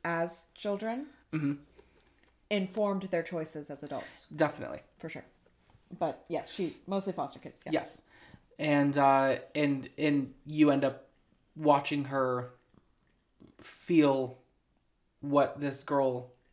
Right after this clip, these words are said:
Speaker 2: that she's, uh, that she is the therapist of
Speaker 1: Mm.
Speaker 2: felt when she was raped in the basement of her foster family's house.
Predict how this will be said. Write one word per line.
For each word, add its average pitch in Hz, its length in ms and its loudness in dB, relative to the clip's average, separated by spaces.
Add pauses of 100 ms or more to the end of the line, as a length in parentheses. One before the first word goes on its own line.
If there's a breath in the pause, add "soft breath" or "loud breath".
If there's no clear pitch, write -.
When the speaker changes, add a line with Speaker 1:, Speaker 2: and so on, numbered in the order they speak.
(100)
Speaker 2:
that - 240 -6
she's, 127 480 -8
uh, 127 360 -8 (200)
that 131 220 0
she 120 300 -8 (240)
is 117 340 -10 (320)
the 135 60 -12
therapist 120 420 -8
of 110 200 -6 (280)
Speaker 1:
Mm. 196 60 -4
Speaker 2:
felt 117 300 -2
when 123 320 -8
she - 180 -10
was 117 200 -10
raped 123 300 -8
in 120 80 -8
the 123 60 -10
basement - 380 -14 (100)
of 127 140 -8
her 117 320 -12 (380 soft breath)
foster 120 260 -6
family's 113 260 -14
house. - 340 -8